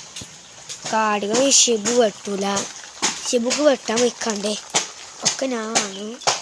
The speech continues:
നമുക്ക് അങ്ങോട്ട് പോവാം. നല്ല കാടാണ്. എന്തൊരു മഴയാണ്. ഒക്കെ കുഞ്ഞോട് സേക്കാണ്. അപ്പൊ നമുക്ക് അങ്ങോട്ട് പോകാം. ഞാൻ വീഡിയോ കറങ്ങി വരില്ല. കണ്ടു കാട്.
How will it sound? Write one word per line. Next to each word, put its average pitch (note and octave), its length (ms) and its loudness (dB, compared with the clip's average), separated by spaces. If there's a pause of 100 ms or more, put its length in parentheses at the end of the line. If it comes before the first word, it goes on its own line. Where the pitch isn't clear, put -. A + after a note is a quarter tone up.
(880)
നമുക്ക് B3 260 -4
അങ്ങോട്ട് A#3+ 320 -2
പോവാം. A#3+ 280 -4 (420)
നല്ല A3 260 -8
കാടാണ്. A#3+ 840 -4 (1400)
എന്തൊരു G3 300 -4
മഴയാണ്. A#3+ 540 0 (1120)
ഒക്കെ A#3+ 280 -2
കുഞ്ഞോട് A3+ 400 -4
സേക്കാണ്. G#3 600 -2
അപ്പൊ - 1300 -10
നമുക്ക് A#3+ 200 -2
അങ്ങോട്ട് A#3+ 260 -4
പോകാം. A#3+ 360 -2 (2250)
ഞാൻ G#3 220 -4
വീഡിയോ A3+ 340 2 (380)
കറങ്ങി A#3 380 0
വരില്ല. A3 240 -4
കണ്ടു A#3+ 280 -4
കാട്. A3 480 -4